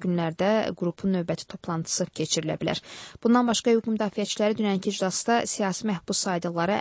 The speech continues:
əlli nəfərin siyahısını da təqdim ediblər. Ətraflı Şahnaz Bəylərqızının reportajında.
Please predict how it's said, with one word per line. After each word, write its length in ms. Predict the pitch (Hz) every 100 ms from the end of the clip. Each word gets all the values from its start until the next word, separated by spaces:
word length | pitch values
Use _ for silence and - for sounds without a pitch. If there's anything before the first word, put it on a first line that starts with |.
| -
əlli 220 | 175 190 196
nəfərin 400 | - 170 180 -
siyahısını 480 | 180 165 - 175
da 80 | 165 -
təqdim 320 | 156 156 151 151
ediblər. 420 | 156 175 233 - - - -
Ətraflı 540 | 202 233 202 208 254 -
Şahnaz 540 | - 175 175 175 -
Bəylərqızının 640 | 185 170 160 - 156 156 147
reportajında. 720 | 151 151 147 143 - 113